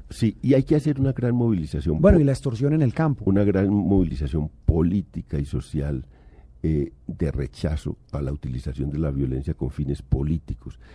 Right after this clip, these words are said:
Speaker 1: Hay que comprometer sobre todo a la dirigencia del país a que no toleren,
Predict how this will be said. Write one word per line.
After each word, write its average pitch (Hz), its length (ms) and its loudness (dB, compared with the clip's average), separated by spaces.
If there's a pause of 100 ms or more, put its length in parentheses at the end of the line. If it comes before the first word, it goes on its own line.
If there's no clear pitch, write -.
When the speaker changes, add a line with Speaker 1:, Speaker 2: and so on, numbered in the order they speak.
(120)
Speaker 1:
Hay 80 140 -6
que 87 140 -6
comprometer 71 680 -4
sobre 76 260 -2
todo 76 180 -2
a 80 40 0
la 71 160 -2
dirigencia 76 680 -4
del 78 80 -2
país 71 300 -4
a 78 80 -2
que 65 240 -6 (500)
no 95 400 4 (640)
toleren, 82 560 2